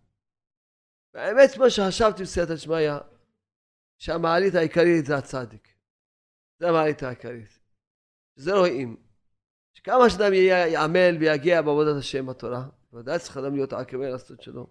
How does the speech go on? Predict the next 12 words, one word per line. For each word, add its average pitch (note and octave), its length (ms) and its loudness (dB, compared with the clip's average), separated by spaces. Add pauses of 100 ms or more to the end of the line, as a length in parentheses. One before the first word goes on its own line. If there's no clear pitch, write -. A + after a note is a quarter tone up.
(1200)
אבל F3 380 -2
עובדה, F3 380 0 (520)
זה D#3 60 -16
עובדה. D#3+ 300 0 (1200)
עובדה, D#3+ 420 2
וזה C#3 180 -4
חז"ל F3 320 0
מפורש. D#3 720 -2 (880)
זה C#3 60 -20
חז"ל D#3 400 2
מפורש, C#3+ 460 -8
למד, D3+ 400 4